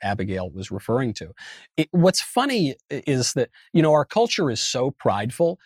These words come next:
we're so arrogant, and we're so stupid. <laughs> We are so ignorant, even of our recent past, and certainly of our, our ancient past. Th-, there is no new idea under the sun. And,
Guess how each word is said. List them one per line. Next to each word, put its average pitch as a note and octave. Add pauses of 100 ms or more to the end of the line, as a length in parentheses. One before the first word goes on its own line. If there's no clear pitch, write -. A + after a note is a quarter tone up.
(120)
we're C3+
so D#3
arrogant, A#2+ (280)
and B2
we're A2
so C#3+ (420)
stupid. F3+ (180)
<laughs> -
We G3+
are E3+
so F3
ignorant, D3
even D#3+
of C#3
our G#2
recent A#2+
past, D3+ (260)
and A#2+
certainly B2
of A2+
our, G#2 (100)
our G#2 (100)
ancient B2+ (240)
past. D3+ (600)
Th-, D#3+
there F3
is A#3+
no D#3
new B2+
idea G#2+
under G#2+
the G2
sun. G2+ (280)
And, D3+